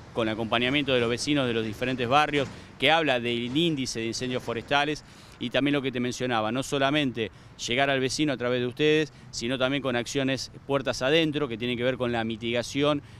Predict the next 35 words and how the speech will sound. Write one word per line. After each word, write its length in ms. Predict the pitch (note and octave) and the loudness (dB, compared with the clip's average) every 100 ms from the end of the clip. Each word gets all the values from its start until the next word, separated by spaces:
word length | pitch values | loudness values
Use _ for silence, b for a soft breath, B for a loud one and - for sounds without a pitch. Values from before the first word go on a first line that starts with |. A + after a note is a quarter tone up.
| B | B
de 100 | A2+ | -4
esto, 420 | A2+ B2+ A#2+ A2+ | -4 0 0 2
de 60 | B2 | 0
este 160 | B2 B2 | -2 -6
fenómeno, 540 | B2 B2 G#2 G2 F#2+ | -2 0 0 -2 -6
que 100 | G#2+ | -6
nos 120 | A2 | -2
va 80 | D3 | 0
a 20 | |
mantener 360 | D#3+ C#3 C#3 C3 | 0 0 -2 0
en 140 | C3 | 0
vilo, 340 | D#3+ D#3+ D3+ C#3+ - - | 2 2 2 -2 -10 -10
que 120 | A2+ | -4
para 180 | G#2+ B2 | 0 2
que 80 | B2+ | 0
se 140 | C3+ | 0
den 140 | D3+ D#3 | 0 2
una 100 | C#3+ | 2
idea, 400 | D3 D#3+ D3+ B2+ B B - | 4 4 4 2 B B -2
manejamos 440 | B2 B2 D3+ - | -2 0 0 -2
estadística 480 | A#2 C3 C#3 B2+ B2 | -2 -2 -2 -2 0
de 80 | A#2+ | 0
casi 240 | C3+ B2+ | -2 0
novecientos 680 | B2 B2+ - F3+ F#3 D#3+ C3 | 0 0 2 2 2 0 -4
incendios 380 | A#2+ C#3+ C3 | -4 -2 -2
forestales 520 | A#2+ A#2 D#3+ F3 - A2+ | -2 -2 2 2 2 0
en 100 | A2+ | 0
una 160 | A2+ | 0
temporada 360 | A2+ G#2+ A2+ A2+ | -2 -2 0 0
estival, 440 | - A#2+ C#3+ D#3 - B - | 0 2 4 4 0 B -6
es 140 | - | -2
un 80 | C3+ | 0
número 260 | C3+ B2+ A#2 | 0 0 0
muy 200 | B2 D3 | 4 4
alto. 360 | D3 - C3 | 4 0 -2